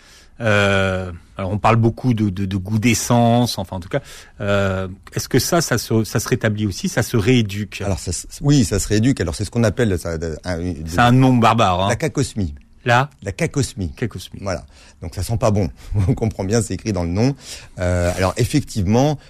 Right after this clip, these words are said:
Speaker 2: euh, voilà, les odeurs de café brûlé, euh, de, de gasoil, euh, de kérosène, voilà, c'est des, c'est des noms qui reviennent régulièrement en, dans la bouche des patients. Euh, on pense que c'est vraiment, euh, ce signal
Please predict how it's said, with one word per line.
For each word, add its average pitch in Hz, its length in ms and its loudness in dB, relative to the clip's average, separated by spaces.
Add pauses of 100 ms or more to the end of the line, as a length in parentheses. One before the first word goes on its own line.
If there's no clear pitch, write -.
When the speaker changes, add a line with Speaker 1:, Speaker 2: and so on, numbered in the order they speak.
(160)
Speaker 2:
euh, 87 640 0
voilà, 90 200 2
les 98 200 2
odeurs 113 400 4
de 95 160 0
café 101 280 -4
brûlé, 98 640 2 (300)
euh, 85 640 -2
de, 85 260 -4
de 90 140 0
gasoil, 98 720 4
euh, 87 580 -2
de 82 260 -6
kérosène, 92 540 0
voilà, 85 160 -2
c'est 90 140 -6
des, 92 160 -2
c'est 92 160 -4
des 95 120 2
noms 110 200 4
qui - 120 -6
reviennent 98 460 2
régulièrement 95 840 2
en, 85 260 0
dans 90 80 -2
la 87 80 2
bouche 92 180 2
des 87 120 0
patients. 120 400 -2 (420)
Euh, 87 380 2
on 110 100 2
pense 147 220 0
que 101 80 -2
c'est 110 120 0
vraiment, 135 520 4
euh, 98 160 -8
ce - 180 -8
signal 127 560 2